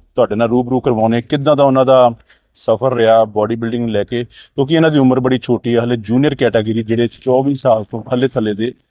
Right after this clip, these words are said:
ਪਲੇਅਰ ਹੁੰਦੇ ਉਹਨਾਂ ਦੀ। ਤੁਹਾਨੂੰ ਹੁਣ ਮਿਲਾਉਣ ਜਾ ਰਹੇ ਹਾਂ ਹਰਦੀਪ, ਜੋ ਕਿ ਪੰਜਾਬ ਦੇ ਮਾਨਸਾ ਜ਼ਿਲ੍ਹੇ ਦਾ ਆ, ਜਿਨ੍ਹਾਂ ਦੇ ਤਿੰਨ ਮੈਡਲ ਆਏ, ਸਿਲਵਰ, ਬ੍ਰੌਂਜ਼ ਤੇ ਗੋਲਡ ਮੈਡਲ। ਸੋ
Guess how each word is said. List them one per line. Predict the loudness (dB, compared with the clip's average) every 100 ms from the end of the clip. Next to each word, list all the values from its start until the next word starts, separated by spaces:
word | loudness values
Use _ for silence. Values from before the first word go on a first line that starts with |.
| _ _
ਪਲੇਅਰ | -2 0 0
ਹੁੰਦੇ | -4 -6
ਉਹਨਾਂ | -8 -10
ਦੀ। | -10 -2
ਤੁਹਾਨੂੰ | 0 2
ਹੁਣ | 2 4 4 4 4 0
ਮਿਲਾਉਣ | -2 0 2 2
ਜਾ | 2 4
ਰਹੇ | 2
ਹਾਂ | 0
ਹਰਦੀਪ, | 0 -2 -2 -6 -8
ਜੋ | -6 -6
ਕਿ | -4 -6 -6 -8 -12 _
ਪੰਜਾਬ | -2 2 2 2
ਦੇ | -2
ਮਾਨਸਾ | -2 -2 -2 0 0
ਜ਼ਿਲ੍ਹੇ | 0 -2
ਦਾ | 2 4 4
ਆ, | 2 -6 _ _ _ _ -8
ਜਿਨ੍ਹਾਂ | -2 0 2
ਦੇ | 4 4 2 0
ਤਿੰਨ | 2 4
ਮੈਡਲ | 4 4 4
ਆਏ, | 2 2
ਸਿਲਵਰ, | -2 -4 2 2 2 -4 _ _ _ _ _ _ _ _ _ _ _
ਬ੍ਰੌਂਜ਼ | 0 2 4 2 -2 -10 -18 _
ਤੇ | -8
ਗੋਲਡ | 0 2 2
ਮੈਡਲ। | 2 0 -2 -8 _ _ _
ਸੋ | -8